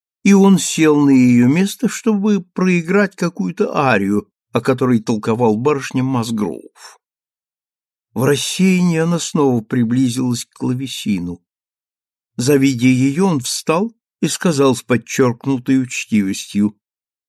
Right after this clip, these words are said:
«Прошу простить меня, сударыня, я занял ваше место». И хотя она тотчас отпрянула, отнекиваясь, он ни за что не соглашался снова сесть.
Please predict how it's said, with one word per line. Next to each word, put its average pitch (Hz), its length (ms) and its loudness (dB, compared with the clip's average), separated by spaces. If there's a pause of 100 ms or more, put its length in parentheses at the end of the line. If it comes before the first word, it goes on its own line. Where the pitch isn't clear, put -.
«Прошу 107 320 -2
простить 208 500 -6
меня, 76 240 -6
сударыня, 82 640 -8
я 80 160 -4
занял 85 500 -6
ваше 87 300 -8
место». 127 440 -10 (1160)
И - 80 -6
хотя 113 340 -2
она 123 220 0
тотчас - 520 -6
отпрянула, 139 680 -2
отнекиваясь, 117 960 -2 (260)
он 175 300 6
ни 190 100 6
за 156 180 2
что 151 320 0
не 202 140 2
соглашался 135 760 -2
снова 120 440 -4
сесть. - 640 -16